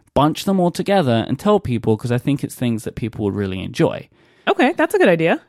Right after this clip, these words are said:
Speaker 2: I like that.
Speaker 1: But I wanna,
Speaker 2: I could
Speaker 1: I
Speaker 2: do
Speaker 1: wanna
Speaker 2: that.
Speaker 1: turn this into a segment, and I wanna give it a name.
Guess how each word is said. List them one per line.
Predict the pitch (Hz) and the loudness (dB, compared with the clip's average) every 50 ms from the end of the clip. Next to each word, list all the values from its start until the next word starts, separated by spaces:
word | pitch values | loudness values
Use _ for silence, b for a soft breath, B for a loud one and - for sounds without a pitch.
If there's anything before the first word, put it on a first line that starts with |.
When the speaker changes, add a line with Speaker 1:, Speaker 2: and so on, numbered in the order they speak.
| _ _ | _ _
Speaker 2:
I | - 262 | -6 -4
like | 359 - - | -4 -2 -2
that. | 139 127 - - - - | -2 -2 -4 -6 -4 0
Speaker 1:
But | 156 139 | 2 2
I | 147 151 | 4 4
wanna, | 156 156 156 160 175 185 190 190 | 4 4 4 2 2 2 0 0
Speaker 2:
I | 262 | 0
could | - 131 | 2 2
Speaker 1:
I | - | 4
Speaker 2:
do | - | 4
Speaker 1:
wanna | - - 214 | 4 4 4
Speaker 2:
that. | 214 202 | 2 0
Speaker 1:
turn | - - 170 165 | 0 0 0 0
this | 165 156 147 - 151 | 0 -2 -2 -2 -2
into | 147 147 139 135 - - 135 135 | 0 0 0 -2 -4 -4 -4 -4
a | 127 | -4
segment, | - - 156 147 135 - 107 95 90 85 - | -2 -2 -4 -4 -4 -6 -8 -8 -10 -12 -12
and | - 101 98 | -10 -8 -6
I | 104 | -4
wanna | 113 127 135 147 147 | -4 -2 -2 -2 -2
give | 135 139 123 120 | -4 -4 -4 -4
it | 113 113 | -4 -6
a | 107 | -6
name. | 101 104 101 101 87 - - 117 120 - | -8 -10 -10 -12 -12 -14 -14 -16 -16 -18